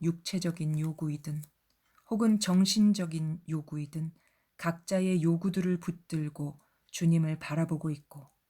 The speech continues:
또 주님은 그러한 그들을 바라보고 계십니다. 그 앞에서 예수님께서는 무엇을 생각하셨을까요?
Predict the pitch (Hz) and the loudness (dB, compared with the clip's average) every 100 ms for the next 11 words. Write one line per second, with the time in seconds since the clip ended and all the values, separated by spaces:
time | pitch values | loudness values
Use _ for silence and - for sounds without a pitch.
0 | _ _ _ _ _ _ - 170 165 - | _ _ _ _ _ _ 0 0 2 0
1 | 156 151 147 143 - _ - 180 190 190 | 0 0 0 -4 -10 _ 0 4 6 6
2 | 190 175 170 156 156 151 165 - - 160 | 4 2 -4 -4 -4 -6 -8 -10 -4 -2
3 | 160 151 151 151 165 - 170 151 135 - | -4 -6 -8 -6 -4 0 -2 -2 -10 -14
4 | _ _ _ _ _ _ _ _ _ _ | _ _ _ _ _ _ _ _ _ _
5 | _ _ _ _ _ 196 196 190 180 165 | _ _ _ _ _ 2 4 4 0 -2
6 | 160 151 - - 160 - 170 165 156 156 | -2 -6 -8 -2 0 4 2 2 -4 -6
7 | 151 147 139 147 156 - 170 170 190 202 | -6 -6 -6 -4 -2 -2 -4 0 -2 -2
8 | 202 190 180 - 170 165 151 147 | -6 -8 -6 -6 -6 -4 -6 -6